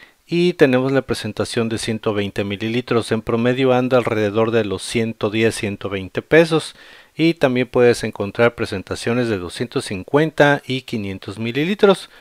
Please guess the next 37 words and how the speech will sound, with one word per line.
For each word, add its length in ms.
Como 300
en 60
todos 260
los 100
productos, 560
tenemos 380
que 100
revisar 560
que 120
venga 300
bien 260
cerrado 600
y 80
sobre 320
todo 260
revisar 540
la 80
fecha 360
de 120
caducidad. 580
Bueno, 300
las 160
instrucciones 540
de 80
uso 240
son 180
bastante 420
sencillas. 680
Tenemos 400
que 80
agitar 420
bien 320
la 60
botella 440
antes 260
de 40
usarlo 560